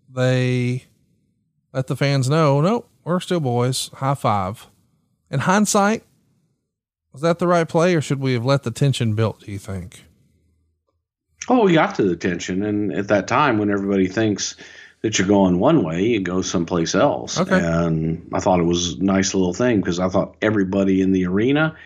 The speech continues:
Speaker 2: and at home were thinking, "Okay, here comes the attack."
Speaker 1: So at
Speaker 2: And you
Speaker 1: this
Speaker 2: don't
Speaker 1: point,
Speaker 2: give it to 'em.
Speaker 1: at this point, you already had, I guess that's where I was going. Royal Rumble,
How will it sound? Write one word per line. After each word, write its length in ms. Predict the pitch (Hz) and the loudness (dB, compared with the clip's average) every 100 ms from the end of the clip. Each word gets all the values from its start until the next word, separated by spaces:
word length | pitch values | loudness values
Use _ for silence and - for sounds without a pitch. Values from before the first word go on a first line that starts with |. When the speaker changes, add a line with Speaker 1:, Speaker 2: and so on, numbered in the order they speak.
| - - - | -20 -16 -4
Speaker 2:
and 180 | 110 | 0
at 100 | 113 | 0
home 500 | 107 - 123 82 78 58 | 0 0 0 -4 -8 -12
were 100 | 85 | -6
thinking, 420 | 95 95 90 92 | -4 -2 -2 -2
"Okay, 300 | 98 104 95 | 0 2 2
here 140 | 98 | 0
comes 320 | 92 90 90 | -2 -2 -2
the 120 | 92 90 | 0 0
attack." 440 | 104 110 95 - - _ _ _ _ _ | 2 0 0 -6 -20 _ _ _ _ _
Speaker 1:
So 120 | 190 | -2
at 40 | |
Speaker 2:
And 80 | 185 | 0
you 40 | |
Speaker 1:
this 80 | 175 | 0
Speaker 2:
don't 80 | 170 | 0
Speaker 1:
point, 220 | 185 160 | 0 0
Speaker 2:
give 80 | 110 | -2
it 20 | |
to 120 | 82 | -6
'em. 60 | 67 - _ | -8 -14 _
Speaker 1:
at 100 | 131 | -4
this 140 | 180 - | -2 0
point, 240 | 160 135 | -2 0
you 100 | 139 | 0
already 240 | 131 135 | 2 0
had, 300 | 117 123 120 - 123 | 0 0 0 -4 -6
I 100 | 131 | -2
guess 180 | 151 | 0
that's 160 | 131 117 | -2 -2
where 100 | 123 | 0
I 40 | |
was 120 | 104 104 | -2 -2
going. 400 | 110 107 101 101 _ _ _ _ _ _ _ | -2 -2 -6 -10 _ _ _ _ _ _ _
Royal 260 | 131 147 | -2 0
Rumble, 460 | 139 139 131 127 127 | 2 2 2 2 0